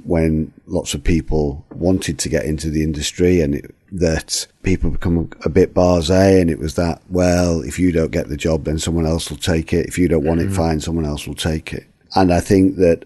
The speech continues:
Speaker 1: there's a danger that we're not attracting the best talent. And it was something that I was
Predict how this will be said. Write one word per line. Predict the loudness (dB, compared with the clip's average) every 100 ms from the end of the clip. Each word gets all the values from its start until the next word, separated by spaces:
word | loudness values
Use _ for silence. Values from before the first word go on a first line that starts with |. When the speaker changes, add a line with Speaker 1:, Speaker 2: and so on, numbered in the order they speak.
| -6
Speaker 1:
there's | -4 -2
a |
danger | 2 2 2 0 0
that | -2 -2 _ _ _ _
we're | -8
not | -4 -4
attracting | -2 -4 -2 -2
the |
best | 0 -2 -2
talent. | 0 2 0 -8 -10 -4
And | -2 -2
it | -4 -6
was | -4
something | 0 0 2 2 2
that | 0
I | 0
was | 0 -2 -6